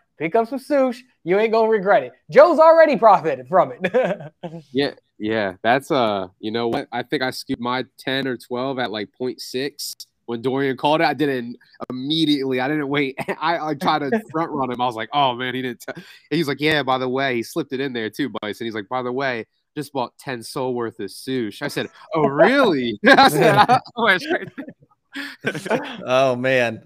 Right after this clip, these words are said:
Speaker 3: you, you,
Speaker 2: Uh,
Speaker 3: you're not gonna front run him, bro. He's, he's got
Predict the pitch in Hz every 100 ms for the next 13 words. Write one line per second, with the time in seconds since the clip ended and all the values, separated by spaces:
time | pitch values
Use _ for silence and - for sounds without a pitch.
0 | - 139 143 156 160 156 156 147 160 -
1 | 143 107 117 113 110 113 113 135 143 156
2 | 151 143 151 139